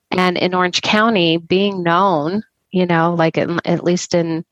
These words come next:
the circles that are sort of orbiting, like I said, around me, it's like, who has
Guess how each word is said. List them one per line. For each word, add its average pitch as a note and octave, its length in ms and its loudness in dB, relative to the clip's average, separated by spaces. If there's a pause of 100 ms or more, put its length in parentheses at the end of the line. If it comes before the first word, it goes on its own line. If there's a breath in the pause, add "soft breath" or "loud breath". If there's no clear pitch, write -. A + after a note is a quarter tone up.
the F#3 80 0
circles E3+ 520 -2
that E3 140 0
are D#3+ 240 0 (240)
sort G3+ 280 -2
of D#3+ 160 -12
orbiting, F3 480 0
like D#3+ 220 0
I E3+ 80 2
said, D#3+ 440 0 (240)
around E3+ 600 0
me, D3 320 0 (380 loud breath)
it's - 180 0
like, G3 180 0
who G#3 260 -2
has F3+ 840 0